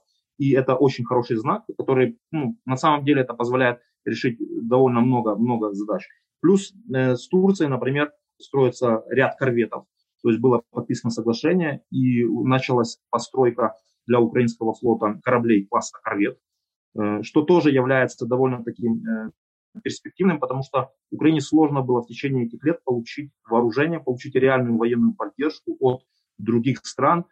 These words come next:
э, которые опасались, э, ухудшением отношений, скажем так, с Россией, поэтому они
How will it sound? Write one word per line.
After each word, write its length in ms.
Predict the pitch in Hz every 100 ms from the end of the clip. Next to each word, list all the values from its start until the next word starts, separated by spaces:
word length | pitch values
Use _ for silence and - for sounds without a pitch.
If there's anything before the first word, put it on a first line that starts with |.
| _ _ -
э, 180 | 110
которые 400 | 101 - 135 127
опасались, 720 | 120 117 117 - 143 131 123 _
э, 100 | 117
ухудшением 920 | 117 - 113 135 135 127 120 120 117 -
отношений, 500 | 117 117 120 123 113
скажем 340 | 117 107 104
так, 120 | 104
с 100 | -
Россией, 380 | - - 117 98
поэтому 360 | 107 104 107 104
они 280 | 110 107